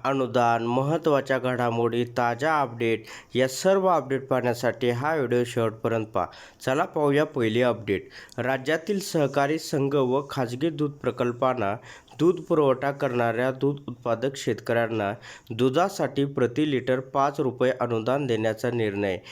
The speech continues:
ही योजना अकरा जानेवारी ते दहा फेब्रुवारी दोन हजार चोवीसला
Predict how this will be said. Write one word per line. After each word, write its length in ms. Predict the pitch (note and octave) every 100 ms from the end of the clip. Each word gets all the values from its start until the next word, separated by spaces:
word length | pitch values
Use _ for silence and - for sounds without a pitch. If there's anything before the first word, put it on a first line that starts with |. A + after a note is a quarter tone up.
| - -
ही 240 | F3+ F#3+
योजना 380 | D#3 B2+ C3+ D3
अकरा 420 | - G#2+ B2+ D3+
जानेवारी 540 | D3 C3 B2+ A#2 A2+
ते 200 | A#2+ C3
दहा 280 | C3 B2+ B2+
फेब्रुवारी 540 | C#3 C3+ A2+ A2+ A2+ B2+
दोन 300 | B2+ A#2+ A#2+
हजार 240 | A2 B2
चोवीसला 760 | B2 - A2+ B2 C#3+ A#2+ G#2